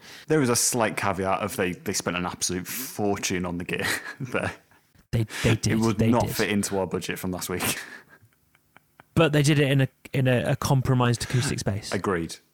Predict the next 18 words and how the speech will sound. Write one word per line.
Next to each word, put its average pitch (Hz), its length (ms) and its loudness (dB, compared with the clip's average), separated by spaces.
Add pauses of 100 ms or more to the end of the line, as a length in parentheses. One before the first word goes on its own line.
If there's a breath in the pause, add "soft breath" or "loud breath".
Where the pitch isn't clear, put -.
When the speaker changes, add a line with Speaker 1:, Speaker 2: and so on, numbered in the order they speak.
(100)
Speaker 1:
agreed. 85 440 -6 (720 soft breath)
Speaker 2:
So 120 440 2
that's, 135 360 0 (280)
I, 143 220 2
I 147 100 4
would 147 140 4
argue 135 260 4
the 131 120 2
room 127 240 4
is 113 100 0
more 123 160 4
important 113 340 2
than 110 120 0
the 113 60 -4
gear. 104 260 -4
Speaker 1:
<laughs> - 40 -4 (480 loud breath)
Speaker 2:
Um, 110 360 0 (360 soft breath)
and 110 460 -2